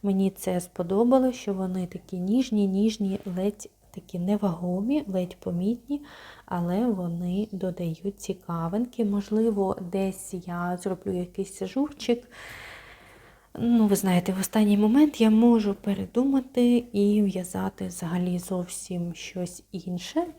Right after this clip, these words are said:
В мене тут триста грамів, я думаю, з головою вийде навіть на светр,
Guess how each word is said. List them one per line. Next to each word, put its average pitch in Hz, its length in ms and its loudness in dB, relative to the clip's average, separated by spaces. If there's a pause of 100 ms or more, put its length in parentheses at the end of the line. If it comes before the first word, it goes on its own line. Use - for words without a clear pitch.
В 202 160 -4
мене 196 400 2
тут - 220 -16
триста 214 400 -4
грамів, 226 480 2
я 196 200 -4
думаю, 180 380 -2
з - 100 -12
головою 185 680 0
вийде 180 420 -4
навіть 175 480 -4
на 175 180 -6
светр, 220 580 -4